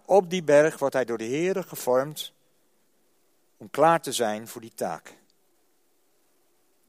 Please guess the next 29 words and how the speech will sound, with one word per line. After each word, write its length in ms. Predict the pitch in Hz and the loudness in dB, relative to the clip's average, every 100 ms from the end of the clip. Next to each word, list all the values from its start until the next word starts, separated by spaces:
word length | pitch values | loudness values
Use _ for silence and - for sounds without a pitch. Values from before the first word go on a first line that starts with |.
| _ _ _ _ _ _ _ _ _ _ _ _ _ _ _ _ _ _ _ _ | _ _ _ _ _ _ _ _ _ _ _ _ _ _ _ _ _ _ _ _
Het 160 | - 151 | -6 2
lijkt 220 | 165 160 | 2 2
het 100 | 139 | -4
meest 320 | 147 185 190 | -4 -2 -2
waarschijnlijk 580 | 156 135 170 175 160 135 | -2 -2 0 0 -2 -2
dat 140 | 143 | -4
Elia 360 | 147 151 180 160 | -2 -2 2 2
deze 320 | 147 147 147 | 4 0 -2
periode 500 | - 151 143 143 131 | -4 -4 0 0 0
vastend 480 | - 202 185 - 127 | -2 0 0 -4 -8
heeft 200 | 127 117 | -8 -4
doorgebracht. 760 | 156 170 - 123 117 - - - _ _ _ _ _ _ _ _ | -2 -4 -4 -2 -2 -2 -14 -20 _ _ _ _ _ _ _ _
Want 140 | - 117 | -2 2
hij 80 | 160 | 4
moest 140 | 151 | 2
op 140 | 127 | 2
weg 220 | 185 185 - | 6 6 6
gaan 420 | 151 143 131 110 _ _ - | 6 6 2 -4 _ _ 2
om 240 | 170 143 | 2 2
te 120 | 147 | 0
eten, 680 | 143 165 190 208 226 226 202 | 6 8 8 10 10 8 -8
omdat 340 | - 160 165 165 | -4 8 8 8
hij 140 | - | 6
anders 280 | 165 202 175 | 6 8 8
de 100 | 226 | 12
reis 320 | 220 262 196 | 12 10 4
niet 160 | 214 - | -2 0
kon 220 | 196 165 | 0 2
volbrengen. 540 | 165 151 143 123 95 | 0 2 2 2 -4